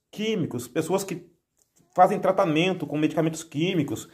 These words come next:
Uma planta excelente para proteger os rins, proteger todo o organismo. É sensacional.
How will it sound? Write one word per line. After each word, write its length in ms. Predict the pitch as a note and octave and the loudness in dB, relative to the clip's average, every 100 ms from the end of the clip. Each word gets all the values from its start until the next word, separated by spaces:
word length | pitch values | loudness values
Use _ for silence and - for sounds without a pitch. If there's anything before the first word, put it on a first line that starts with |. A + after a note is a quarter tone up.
| - - - _ _ _ _ | -20 -20 -20 _ _ _ _
Uma 220 | D3+ D#3 | 0 6
planta 220 | D#3+ E3+ | 6 6
excelente 420 | F3+ G3 D#3 F3 - | 2 2 2 2 2
para 160 | D#3+ | 2
proteger 460 | D#3+ E3+ E3 D#3 D3 | 2 0 2 2 0
os 140 | B2+ | 0
rins, 340 | A2 E3+ F3 - | -2 -2 -4 -4
proteger 480 | D3 D3 D#3 D#3 | -2 2 2 2
todo 240 | F#3 G#3 F#3 | -2 -2 0
o 40 | |
organismo. 640 | E3 E3 C3+ G#2 G2 G2 - | 0 2 0 -2 -8 -12 -6
É 400 | B2 C#3 F3 - | 2 4 2 -2
sensacional. 1500 | - - D3+ E3+ F3+ - - C#3 C#3 - - D3 A#2 G2+ F#2+ | -16 -6 -2 -2 -4 -14 -4 -2 -2 -6 -14 -6 2 2 2